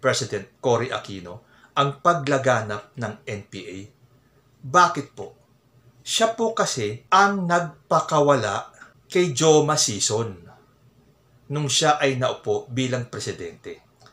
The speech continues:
At napakarami po ang nagsasabi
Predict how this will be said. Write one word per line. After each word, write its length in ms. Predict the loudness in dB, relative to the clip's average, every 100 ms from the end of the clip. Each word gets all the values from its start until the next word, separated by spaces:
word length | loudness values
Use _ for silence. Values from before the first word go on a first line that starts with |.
| _ _ _ _ _
At 240 | 0 0 2
napakarami 720 | 0 0 0 4 6 4 0
po 240 | 0 0
ang 240 | 0 -4 -2
nagsasabi 760 | -4 0 0 4 4 4 0